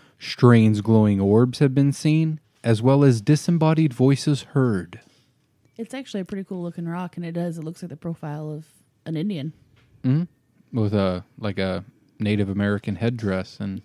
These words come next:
Speaker 2: Yeah.
Speaker 1: everything. Coppicut Road begins in the Asanat village of Freetown, through the remote woodlands of Fall River State Forest to Coppicut Reservoir.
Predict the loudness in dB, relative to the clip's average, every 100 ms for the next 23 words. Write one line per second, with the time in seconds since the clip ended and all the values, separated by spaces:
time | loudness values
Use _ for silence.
0 | -12 -6 -4 -4 -6 -8 -14 _ _ _
1 | _ -2 2 2 2 2 4 2 2 6
2 | 8 8 4 2 2 4 4 4 2 0
3 | 0 0 0 0 0 0 -2 0 0 2
4 | 0 -2 -2 -2 0 2 2 -2 -8 -10
5 | -18 _ _ _ _ _ _ _ _ _
6 | _ _ _ 8 8 8 6 6 4 4
7 | 2 0 2 2 2 0 -4 -2 0 2
8 | 2 2 0 -2 -4 -4 -2 2 2 2
9 | 0 -2 -6 -2 -2 -2 -4 -4 -2 0
10 | 0 -2 -6 -8 -10